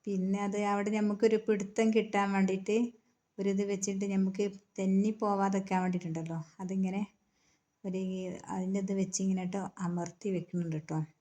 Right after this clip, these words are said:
അതിനെന്താണെന്ന് പറയുന്ന പേര് എനിക്കറിയില്ല. അതുകൊണ്ടാണ് ഞാൻ അങ്ങനെ പറഞ്ഞത്. അതൊരു പിടുത്തം കിട്ടുമല്ലോ. ന-, മഴയൊക്കെ പെയ്യുന്ന സമയത്ത്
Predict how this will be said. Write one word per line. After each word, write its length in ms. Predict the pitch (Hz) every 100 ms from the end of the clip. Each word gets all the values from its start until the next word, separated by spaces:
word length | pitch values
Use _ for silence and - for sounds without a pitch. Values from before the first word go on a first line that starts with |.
| _ _
അതിനെന്താണെന്ന് 680 | - 190 190 180 196 202 208
പറയുന്ന 460 | 214 190 190 190 208
പേര് 400 | 196 202 196 196
എനിക്കറിയില്ല. 540 | 196 196 196 180 180 180
അതുകൊണ്ടാണ് 400 | 175 185 202 208
ഞാൻ 140 | 202
അങ്ങനെ 200 | 196 185
പറഞ്ഞത്. 440 | 185 175 170 170 190 208 _ _ _ - _ _ -
അതൊരു 240 | 190 202 220
പിടുത്തം 460 | 220 196 190 220 220
കിട്ടുമല്ലോ. 440 | 202 196 185 180 180
ന-, 200 | 185 185 196 185
മഴയൊക്കെ 420 | 190 196 196 214
പെയ്യുന്ന 340 | 214 202 202 202
സമയത്ത് 560 | - 185 185 185 185